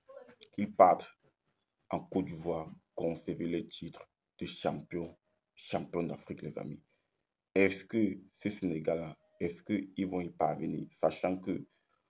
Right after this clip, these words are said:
on sait que les champions ont souvent du mal, ils ont du mal à conserver le titre de champion. L'Algérie s'est cassé les dents. L'Algérie est sortie au premier tour lors de la can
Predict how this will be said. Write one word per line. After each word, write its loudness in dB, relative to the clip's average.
on 8
sait 2
que 0
les 6
champions -2
ont 0
souvent -2
du -6
mal, 4
ils 0
ont 8
du -2
mal -2
à -8
conserver -6
le -2
titre -10
de -8
champion. -8
L'Algérie 2
s'est -4
cassé -6
les 0
dents. 0
L'Algérie 0
est 2
sortie -8
au -2
premier -6
tour -8
lors 4
de -4
la -2
can -4